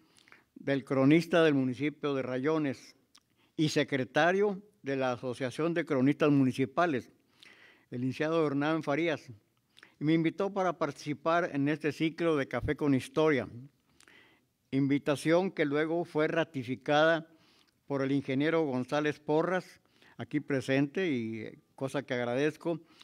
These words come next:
presidente de los cronistas, la cual invitación que in-, aceptaron también de buena gana el Museo de Historia Mexicana y la licenciada Elvira Ramos,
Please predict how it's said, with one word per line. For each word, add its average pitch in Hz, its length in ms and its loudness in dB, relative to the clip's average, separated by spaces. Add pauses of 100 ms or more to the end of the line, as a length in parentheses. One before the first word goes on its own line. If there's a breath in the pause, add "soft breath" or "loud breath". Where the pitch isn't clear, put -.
(300 loud breath)
presidente 165 560 0
de 170 80 4
los 151 160 0
cronistas, 151 680 0 (920 soft breath)
la 143 180 -2
cual 185 640 2 (480)
invitación 147 580 0
que 170 200 0
in-, 139 500 0
aceptaron 151 760 -2
también 147 420 -2
de 143 80 -2
buena 143 280 0
gana 165 460 -4 (260)
el 143 180 -2
Museo 143 380 2
de 180 60 6
Historia 165 300 2
Mexicana 160 600 2 (2250 loud breath)
y 175 200 4
la 143 140 2
licenciada 143 500 2
Elvira 165 300 2
Ramos, 160 380 -2